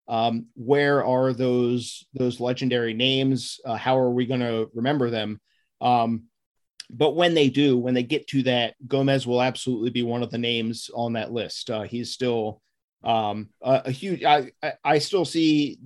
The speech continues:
the, I mean, they're, they're getting kind of beat up now, but I still see people showing up in their old Gomez jerseys, um,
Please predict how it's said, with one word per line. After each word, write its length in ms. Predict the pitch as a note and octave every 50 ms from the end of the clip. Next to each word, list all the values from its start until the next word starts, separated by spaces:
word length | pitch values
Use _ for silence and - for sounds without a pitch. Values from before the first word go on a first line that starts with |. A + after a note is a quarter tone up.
| C3+
the, 360 | C3 C#3 C3+ C3 C3 C3 B2+ -
I 60 | C#3+
mean, 200 | C#3+ D3 D3 C#3+
they're, 200 | C#3+ C#3+ C#3 C3+
they're 220 | A#2+ A2+ - C#3 C3+
getting 240 | C3 D3 D3 D3 C3
kind 200 | - C3+ C3 B2+
of 100 | A2+ -
beat 160 | B2+ B2+ C3+
up 140 | E3 F3 -
now, 160 | C3 C3 B2+
but 120 | A#2+ B2
I 80 | B2 B2+
still 220 | B2+ - D#3+ D3+
see 160 | C#3 - D3
people 240 | C3 - C#3 - C3+
showing 260 | - - C3+ C3+ C3
up 140 | B2 A#2+ -
in 80 | B2+ B2
their 140 | B2 A#2+ A#2
old 200 | A2+ A#2 A2+ G2
Gomez 360 | - C#3+ C3 A#2+ G#2+ G#2 -
jerseys, 580 | - B2 A#2 A2 F2+ F2+ - - - - - _ _ _ _ _ _ _ _ _ -
um, 500 | B2 C3 B2 A#2 A2+ G#2+ G#2+ A2 G#2+